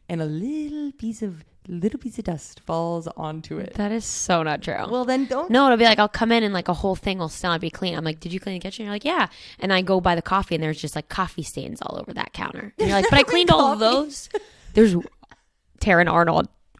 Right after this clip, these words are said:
Speaker 2: What?
Speaker 1: Okay, okay, whatever. M-, this is my time.
Speaker 2: Yeah, go
Speaker 1: My
Speaker 2: ahead.
Speaker 1: thing was that when I clean something and it's not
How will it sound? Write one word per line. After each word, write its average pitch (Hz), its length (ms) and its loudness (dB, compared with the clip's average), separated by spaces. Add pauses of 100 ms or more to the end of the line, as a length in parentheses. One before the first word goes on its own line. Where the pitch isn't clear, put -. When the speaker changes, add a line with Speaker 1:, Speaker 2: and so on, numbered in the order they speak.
Speaker 2:
What? 208 420 8
Speaker 1:
Okay, 220 280 -2
okay, 165 240 -2
whatever. 170 420 0 (320)
M-, 185 220 -2
this 190 160 -6
is 190 40 -12
my 180 160 -4
time. 170 360 -12 (240)
Speaker 2:
Yeah, 180 140 -6
go 180 60 0
Speaker 1:
My 202 200 2
Speaker 2:
ahead. 220 100 -8
Speaker 1:
thing 180 320 -6
was 185 140 -10
that 170 120 -8
when 170 120 -10
I 180 220 -6
clean 185 260 -10
something 165 400 -10
and 170 80 -8
it's 160 140 -8
not 165 340 -4